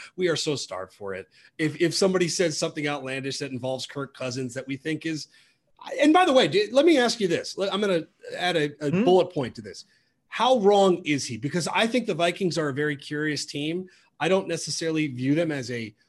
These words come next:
Speaker 1: an immediate Super Bowl contender, but if they
Speaker 2: Mm-hmm.
Speaker 1: could shore up run defense and they do some things right, I mean, they're, you know, Justin Jefferson, Dalvin Cook, uh,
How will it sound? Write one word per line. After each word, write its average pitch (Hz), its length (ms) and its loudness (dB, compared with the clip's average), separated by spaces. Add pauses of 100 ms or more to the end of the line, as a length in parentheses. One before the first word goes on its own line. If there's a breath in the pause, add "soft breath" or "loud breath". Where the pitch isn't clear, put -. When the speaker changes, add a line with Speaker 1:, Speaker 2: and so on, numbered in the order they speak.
(260)
Speaker 1:
an 147 120 -2
immediate 156 560 -2
Super 175 260 -4
Bowl 175 220 -2
contender, 180 480 -6
but 165 120 0
if 151 120 -2
they 151 80 -4
Speaker 2:
Mm-hmm. 139 60 -12
Speaker 1:
could 143 100 -10
shore 165 200 -2
up 160 140 -4
run 156 200 -4
defense 165 520 -6
and 139 100 -8
they 123 60 -6
do 131 160 -4
some 151 180 -8
things 156 300 -6
right, 151 160 -4
I - 20 -16
mean, 160 160 -4 (300 soft breath)
they're, 190 340 2
you 160 100 -6
know, 104 100 -10 (200)
Justin - 380 -10
Jefferson, 156 640 -4
Dalvin 101 420 -8 (100)
Cook, - 360 -2 (440 soft breath)
uh, - 60 -20